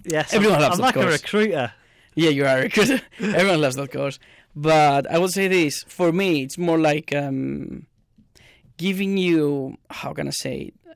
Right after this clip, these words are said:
Speaker 2: lighting the fire, the creative inspirational fire in you.
Speaker 1: Yeah.
Speaker 2: So you meet with people, you interact with people, you do stuff. So ideas just come up naturally.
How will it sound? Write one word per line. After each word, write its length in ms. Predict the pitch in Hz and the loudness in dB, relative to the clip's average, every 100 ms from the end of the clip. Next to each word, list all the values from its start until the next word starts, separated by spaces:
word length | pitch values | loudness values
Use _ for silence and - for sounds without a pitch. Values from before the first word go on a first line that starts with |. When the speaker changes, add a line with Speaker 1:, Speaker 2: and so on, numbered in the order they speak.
| _ - | _ -8
Speaker 2:
lighting 520 | 143 165 190 196 175 | -2 0 0 -2 -2
the 80 | 151 | -4
fire, 440 | - 165 156 156 | -2 2 4 4
the 140 | 143 139 | 2 -4
creative 440 | 156 151 156 139 | 0 0 0 -4
inspirational 800 | 139 135 - 143 139 139 143 139 | -6 -6 -4 0 0 -2 -4 -6
fire 440 | - 139 151 226 - _ - | -8 -4 -2 -4 -8 _ -8
in 140 | 143 | -4
you. 260 | 139 170 254 _ - | -2 -2 -4 _ -6
Speaker 1:
Yeah. 260 | 139 107 - _ _ _ _ - - - - | -2 -2 -6 _ _ _ _ -20 -20 -20 -8
Speaker 2:
So 400 | - 160 151 135 - | 2 4 4 0 -10
you 200 | - 151 | -6 0
meet 220 | 160 165 170 | 2 2 0
with 180 | 143 | -4
people, 380 | - - 120 113 _ - | -8 -8 -10 -18 _ -10
you 120 | 147 | -6
interact 400 | 143 143 151 151 | -2 0 -2 -2
with 200 | 147 - | -8 -8
people, 300 | 147 - 113 | -10 -8 -8
you 100 | 139 | -4
do 100 | 151 | -4
stuff. 220 | - 139 | -4 -6
So 200 | - 143 127 | -4 -4 -2
ideas 320 | 143 139 151 | -4 -4 -6
just 260 | - - - | -8 -12 -8
come 260 | 156 143 | -6 -4
up 200 | 139 - | -6 -6
naturally. 600 | 147 156 160 143 147 226 | -8 -10 -8 -8 -6 -8